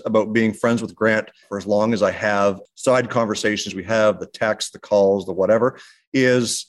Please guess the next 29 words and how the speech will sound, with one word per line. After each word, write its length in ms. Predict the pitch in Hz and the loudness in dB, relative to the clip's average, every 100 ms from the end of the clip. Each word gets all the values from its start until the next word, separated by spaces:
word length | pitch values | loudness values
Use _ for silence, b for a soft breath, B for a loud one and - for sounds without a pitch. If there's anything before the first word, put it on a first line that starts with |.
| - | -2
that 400 | 117 107 104 - | 0 0 -2 -6
he 340 | - 147 139 | -2 0 2
is 240 | 143 147 | 2 0
his 160 | 120 120 | 0 -2
biggest 380 | 98 117 104 - | -2 -2 -4 -4
critic 400 | - 101 110 - | -4 -2 -4 -6
when 160 | 107 101 | -2 -2
it 100 | - | 0
comes 280 | 117 107 | -2 -2
to 260 | - 110 98 | -2 0 0
building 340 | 95 117 156 | 2 0 2
his 140 | 110 - | 0 0
car. 380 | - 90 92 B B B | 0 2 0 B B B
And 320 | 113 110 104 107 | -2 0 0 0
that 180 | 113 120 | 0 0
is 120 | 113 | 0
something 340 | - 113 117 | -2 -2 -2
that 180 | 98 - | -4 -6
keeps 320 | - 120 - | -6 -8 -6
him 160 | 117 104 | -4 -4
successful 680 | - 101 - 113 120 101 104 | -6 -8 0 0 0 -4 -4
in 220 | 107 101 | -4 -2
doing 440 | 113 120 110 104 - | 0 2 2 -2 -2
what 160 | 104 | -2
he's 140 | 95 87 | -2 -2
doing, 280 | 127 110 | 0 0
regardless 480 | 95 95 127 135 123 | 0 0 2 2 0
of 80 | 101 | 0
whether 400 | 107 101 107 107 | 2 4 2 0